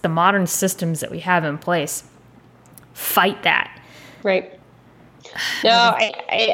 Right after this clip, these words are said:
Speaker 2: I think, I mean, I, I, you hit on, like, the difference between, like, tradition and then, like, what actually, like, makes sense. And I think there's so much to that. So, like,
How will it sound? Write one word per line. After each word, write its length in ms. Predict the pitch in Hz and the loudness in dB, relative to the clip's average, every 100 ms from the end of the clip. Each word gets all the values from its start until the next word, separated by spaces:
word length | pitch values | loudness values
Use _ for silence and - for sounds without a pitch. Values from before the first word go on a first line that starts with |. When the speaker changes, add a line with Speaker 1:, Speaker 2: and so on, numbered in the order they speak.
| 226 | 0
Speaker 2:
I 80 | 226 | 0
think, 240 | 247 - - | -2 -4 -4
I 40 | |
mean, 160 | 202 196 | -2 0
I, 440 | - - - - | -4 -6 -6 -6
I, 40 | - | -2
you 220 | 226 226 | 0 0
hit 180 | 208 226 | 2 4
on, 140 | 226 | 4
like, 140 | 208 | 2
the 60 | 208 | 2
difference 300 | 180 175 180 | 0 0 -4
between, 200 | 180 170 | -2 -2
like, 180 | 160 170 | -2 -6
tradition 460 | - 185 175 160 | 0 0 2 0
and 180 | 151 147 | 0 0
then, 140 | 147 156 | 0 2
like, 240 | 165 165 | 2 2
what 500 | 170 170 - - - | 2 2 2 -8 -2
actually, 560 | - 190 - - 170 139 | 0 0 -2 -2 -2 -2
like, 240 | - - | -6 -6
makes 260 | 160 151 - | -6 -6 -8
sense. 520 | - 160 147 165 - | -4 0 0 -2 -4
And 180 | 98 170 | 0 2
I 160 | 165 170 | 2 2
think 260 | 175 160 | 0 0
there's 240 | - 165 - | 2 0 2
so 160 | 151 | 2
much 260 | 151 147 - | 4 2 0
to 60 | - | 2
that. 360 | 156 147 - | 2 2 -2
So, 100 | - | 0
like, 260 | 185 180 | 2 2